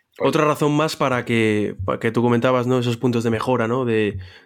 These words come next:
Speaker 2: de las instituciones culturales, que es el W P O, la velocidad de carga, ¿no?
Speaker 1: Eso
Speaker 2: Poner
Speaker 1: es.
Speaker 2: el foco ahí, ¿no? Poner también el foco ahí, oye, que
Speaker 1: Eso
Speaker 2: el web
Speaker 1: es.
Speaker 2: cargue rápido.
Speaker 1: Que, que es importante,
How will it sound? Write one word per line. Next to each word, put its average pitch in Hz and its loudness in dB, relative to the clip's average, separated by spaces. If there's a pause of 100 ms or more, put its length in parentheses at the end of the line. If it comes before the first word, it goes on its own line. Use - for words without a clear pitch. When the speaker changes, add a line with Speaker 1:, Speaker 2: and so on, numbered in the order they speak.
(140)
Speaker 2:
de 120 0
las 110 0
instituciones 113 -2
culturales, 120 0
que 117 2
es - -2
el 113 -6
W 113 2
P 110 0
O, 131 2
la 113 2
velocidad 110 0
de 107 0
carga, 120 -2
¿no? 131 -4 (220)
Speaker 1:
Eso 113 2
Speaker 2:
Poner 117 2
Speaker 1:
es. 117 2
Speaker 2:
el 117 -2
foco 120 0
ahí, 117 0
¿no? 113 0
Poner 113 0
también 120 2
el 107 -6
foco 101 -6
ahí, 107 -4
oye, 95 -4
que - 0
Speaker 1:
Eso - 2
Speaker 2:
el 80 0
web 78 0
Speaker 1:
es. - -4
Speaker 2:
cargue 113 0
rápido. 95 -6
Speaker 1:
Que, 98 -2 (580)
que 123 2
es 123 2
importante, 95 -4